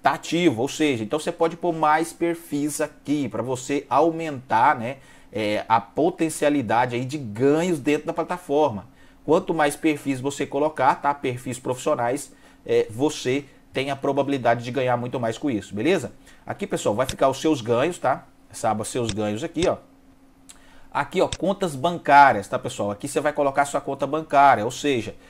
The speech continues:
você vai cadastrar aqui a nova conta bancária. Você vai clicar nessa opção, tá? Aqui tem alguns bancos, né,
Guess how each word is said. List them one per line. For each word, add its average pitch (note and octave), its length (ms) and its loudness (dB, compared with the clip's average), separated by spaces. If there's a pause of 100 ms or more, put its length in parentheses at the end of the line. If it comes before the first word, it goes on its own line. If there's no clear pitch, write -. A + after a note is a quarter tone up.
(120)
você A2 200 -2
vai C#3 280 -2
cadastrar D3+ 580 2
aqui C#3 160 -4
a C3+ 60 4
nova D3+ 360 0
conta D3 300 -6
bancária. C3+ 540 2
Você - 100 -12
vai A2+ 100 -4
clicar A#2+ 280 -2
nessa B2 180 -6
opção, D3+ 400 -2 (260)
tá? C#3+ 240 0 (200)
Aqui G#2 240 -8
tem C#3 100 -2
alguns C3+ 300 -2
bancos, B2+ 560 2
né, B2 240 -4